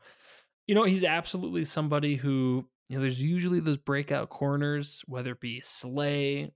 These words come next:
or Tre'Davious White. You know, somebody always breaks out, a-, and it does appear this year to be Bradbury.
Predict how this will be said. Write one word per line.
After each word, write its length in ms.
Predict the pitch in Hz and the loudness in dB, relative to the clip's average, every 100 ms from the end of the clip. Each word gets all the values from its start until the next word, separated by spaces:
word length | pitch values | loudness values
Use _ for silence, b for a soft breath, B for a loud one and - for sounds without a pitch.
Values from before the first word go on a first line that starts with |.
| _ | _
or 420 | 120 110 110 117 _ _ _ _ _ _ - | -12 -12 -12 -14 _ _ _ _ _ _ -6
Tre'Davious 520 | 123 120 127 120 113 | -2 0 0 0 -4
White. 580 | 117 131 135 131 131 - - - _ _ _ | -2 0 0 -4 -8 -10 -12 -16 _ _ _
You 100 | 156 | -12
know, 80 | 127 | -10
somebody 280 | - 233 214 | -2 2 6
always 200 | 151 123 | 6 6
breaks 340 | 117 104 - | 2 -2 -4
out, 240 | 98 - - - | -6 -6 -8 -6
a-, 240 | 131 151 | -4 0
and 80 | 147 | 0
it 100 | 147 | 0
does 180 | 143 139 | -2 -2
appear 320 | 147 147 139 | -2 0 0
this 240 | 131 123 - | 0 -2 -4
year 100 | 123 | -6
to 60 | |
be 120 | 123 123 | -4 -4
Bradbury. 580 | 120 135 - - - | -2 -4 -4 -10 -12